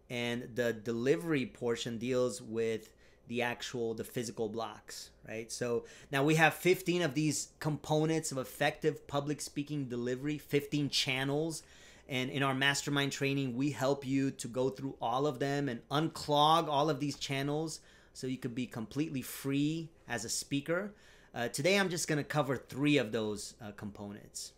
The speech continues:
three of those channels. So the first one is the voice triangle.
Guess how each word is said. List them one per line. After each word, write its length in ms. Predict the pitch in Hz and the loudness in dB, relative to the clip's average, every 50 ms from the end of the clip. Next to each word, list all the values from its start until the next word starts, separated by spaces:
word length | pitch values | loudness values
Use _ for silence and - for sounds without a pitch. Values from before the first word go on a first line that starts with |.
| - - - - | -20 -20 -16 -8
three 160 | 127 127 127 | -4 -2 -2
of 120 | 113 98 | 0 -2
those 160 | 110 101 98 | -4 -8 -8
channels. 540 | - - - 107 104 110 113 - - - - - - - - - - - - - - _ - - - - - | -10 -12 -12 -12 -14 -14 -16 -16 -18 -20 -20 -20 -20 -20 -20 -20 -20 -20 -20 -20 -20 _ -20 -20 -18 -12 -8
So 200 | - - 127 123 | -4 -2 -2 -2
the 80 | 120 | -2
first 320 | - - 156 156 151 - 143 | 2 4 4 4 4 4 2
one 180 | 147 147 143 | 2 2 4
is 380 | 143 139 139 139 135 117 - - - - - - - - - - | 2 2 2 2 0 0 -4 -10 -14 -20 -20 -20 -20 -14 -6 -4
the 100 | 127 110 | -4 -4
voice 580 | 95 92 92 117 135 139 143 143 143 - - | -4 -6 -2 2 2 4 4 4 2 2 0
triangle. 800 | - - - - 131 120 120 123 120 120 113 110 107 110 - | -2 -2 -4 -4 -4 -4 -2 -4 -4 -6 -6 -8 -8 -10 -12